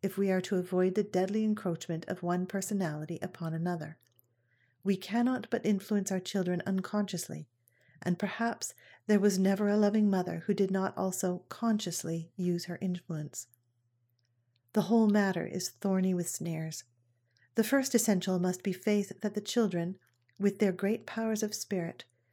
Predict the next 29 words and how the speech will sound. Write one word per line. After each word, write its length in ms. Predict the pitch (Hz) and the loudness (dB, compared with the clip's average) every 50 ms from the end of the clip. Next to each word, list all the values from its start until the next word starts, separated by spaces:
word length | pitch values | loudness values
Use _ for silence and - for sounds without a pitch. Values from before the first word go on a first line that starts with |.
| _ _ _ - | _ _ _ 0
will 180 | 202 214 220 | 4 4 4
deal 360 | 185 180 208 214 233 247 254 240 | 4 4 4 4 4 4 4 4
with 180 | 240 226 226 | 2 2 2
our 180 | 214 202 202 - | 2 2 2 0
influence 680 | - 196 180 165 - - 160 165 - - 175 180 - - | 0 -2 -2 -2 -4 -4 -4 -4 -4 -4 -6 -6 -4 -2
and, 340 | - 185 180 180 185 - - _ _ _ _ _ _ _ - | 0 0 2 0 0 -4 -6 _ _ _ _ _ _ _ -6
working 400 | 196 190 196 202 208 - 233 233 | 0 2 2 2 2 2 0 0
upon 320 | 240 240 - - 208 190 185 | 0 0 -2 -2 -2 0 0
it 160 | 185 185 - | -2 -2 -2
as 120 | - 170 - | -6 -6 -4
the 100 | 180 175 | -2 -2
mind 360 | 170 170 170 185 202 208 208 | 0 0 0 0 0 0 0
works 260 | 208 214 208 - - | -2 -4 -4 -4 -6
upon 280 | 202 202 - 202 202 196 | -8 -6 -4 -4 -2 -2
ideas, 560 | 190 185 180 202 185 175 160 160 160 - - _ _ _ _ _ _ _ _ - | -2 -2 -2 0 -2 -2 -2 -4 -8 -12 -16 _ _ _ _ _ _ _ _ -2
will 140 | 190 196 - 185 | 2 2 4 2
accept, 600 | 180 170 - - - 220 240 254 - - - - _ _ _ _ _ _ - | 2 0 -2 -4 -2 -2 -2 -4 -6 -10 -14 -14 _ _ _ _ _ _ -8
retain, 640 | - 175 170 - - - 208 196 196 214 226 240 233 - _ _ _ | -6 -6 -6 -6 -4 -2 0 2 2 2 0 -2 -4 -10 _ _ _
or 160 | - 202 214 | 0 2 2
reject 600 | 220 262 262 - - 196 170 - - - - - - _ _ _ _ _ _ - | 2 2 0 -2 -2 -2 -2 -2 -6 -10 -16 -18 -20 _ _ _ _ _ _ -8
according 460 | 214 - - 220 208 185 185 180 170 | -8 -2 0 2 2 2 2 0 0
to 120 | - 180 | -2 -4
their 140 | 185 175 175 | -4 -2 -2
needs. 460 | 175 180 175 165 160 156 - - - - _ _ _ _ _ _ _ _ | 0 0 -2 -2 -4 -6 -8 -14 -20 -20 _ _ _ _ _ _ _ _
Teachers 480 | - - 254 262 254 - 277 277 262 - | -4 0 2 0 0 2 0 -2 -2 -2
who, 400 | - - 214 196 190 180 180 185 - - | -2 0 0 2 2 0 -2 -4 -8 -4
loving 340 | 202 202 208 208 220 220 214 | 0 2 2 4 4 4 4
their 120 | 214 214 | 4 2
pupils, 500 | 214 - 214 196 202 165 160 165 170 - | 2 0 -2 -2 0 0 -2 -2 -4 -6